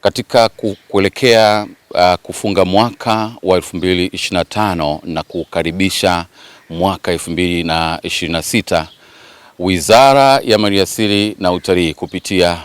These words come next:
Bodi ya Utalii Tanzania imewaletea tamasha kubwa, tamasha tunasema la kufunga mwaka na tawa.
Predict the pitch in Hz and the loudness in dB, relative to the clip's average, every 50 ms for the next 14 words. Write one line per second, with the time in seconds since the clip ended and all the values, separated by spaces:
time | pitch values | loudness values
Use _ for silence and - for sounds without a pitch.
0 | - - 92 80 85 92 98 101 98 101 95 95 95 104 - - 92 90 90 85 | -16 -16 -12 -2 2 4 6 6 4 4 2 0 0 0 -2 -2 -2 -2 -2 -2
1 | - 92 85 87 87 - - 95 85 82 82 76 85 82 87 90 85 80 85 110 | -2 -2 -2 0 -2 -2 -2 -2 -2 -2 -2 -2 -2 0 0 0 0 0 -2 -4
2 | - - _ _ _ _ _ _ _ _ _ _ _ _ _ _ _ - 120 110 | -6 -10 _ _ _ _ _ _ _ _ _ _ _ _ _ _ _ -2 0 2
3 | 107 104 104 104 101 - - 123 107 - 113 98 98 104 104 104 - - - 113 | 4 4 4 4 2 2 2 0 2 2 0 -2 0 0 0 0 2 0 2 2
4 | 101 101 101 101 - - - 120 101 85 80 76 69 67 67 - - - _ - | 2 0 -2 -6 -10 -4 -2 0 0 0 0 -2 -2 -2 -6 -14 -18 -14 _ -2
5 | 98 87 90 98 107 113 104 - - - 117 101 101 104 98 - - 95 92 - | 0 0 2 2 2 2 2 0 0 2 4 4 4 4 2 0 -4 -12 -12 -12
6 | - - 95 87 - - 104 95 95 90 87 85 - - 90 - - - 104 101 | -8 -6 -6 -6 -2 -2 0 2 2 2 2 0 -2 -4 -8 -6 -2 -2 0 2
7 | 90 92 87 92 104 117 113 - - 113 107 104 101 98 _ _ - - - - | 2 2 2 2 2 0 0 -2 -2 0 2 2 2 -2 _ _ -20 -20 -20 -20
8 | - - _ - 90 90 90 - - 101 87 80 73 65 - | -20 -20 _ -6 0 0 0 2 4 4 6 6 4 2 -4